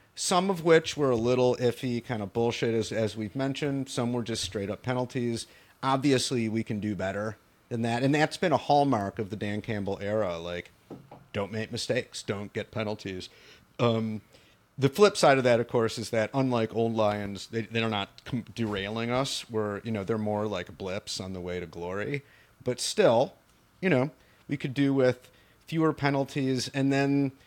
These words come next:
the inevitable, there's always just, like,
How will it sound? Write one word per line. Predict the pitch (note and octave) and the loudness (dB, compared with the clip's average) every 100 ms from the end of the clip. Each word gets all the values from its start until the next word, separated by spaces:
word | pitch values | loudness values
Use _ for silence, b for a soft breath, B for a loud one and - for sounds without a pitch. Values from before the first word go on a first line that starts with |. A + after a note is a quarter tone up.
| b b b A2+ | b b b 0
the | D3+ | 4
inevitable, | C#3+ C3 C3+ D3 A#2 A2 G#2 | 6 6 4 4 4 2 2
there's | A2 G#2+ | 2 2
always | G#2+ A2 A2+ G#2 | 2 4 0 -2
just, | - G2+ - | -4 -6 -6
like, | G2+ F#2 | -6 -8